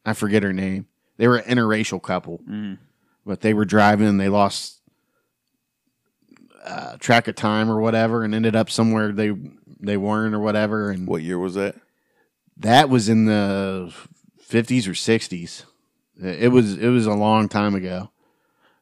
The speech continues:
Speaker 1: But that, and they, they went under hypnosis, I guess. And then they were talking all kinds of, like, their shit was just crazy under hypnosis.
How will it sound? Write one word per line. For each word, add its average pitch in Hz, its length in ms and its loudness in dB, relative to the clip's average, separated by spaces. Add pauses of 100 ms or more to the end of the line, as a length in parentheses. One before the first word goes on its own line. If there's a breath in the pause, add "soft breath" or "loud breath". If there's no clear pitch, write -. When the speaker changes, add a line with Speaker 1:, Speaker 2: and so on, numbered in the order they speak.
(140)
Speaker 1:
But 98 380 -2
that, 123 200 4
and 107 440 -2
they, 117 320 4
they 120 180 2
went 127 260 2
under 110 280 2
hypnosis, 104 640 0
I 87 80 -2
guess. 87 320 -8
And 92 100 -6
then 92 360 -6 (640)
they 107 120 0
were 113 60 0
talking 110 300 2
all 107 100 0
kinds 113 300 0
of, 92 100 -14
like, 104 200 -4 (200)
their 113 180 -2
shit 104 360 -4
was 104 200 -6
just 98 260 -8
crazy 95 600 -2
under 98 180 -6
hypnosis. 95 680 -8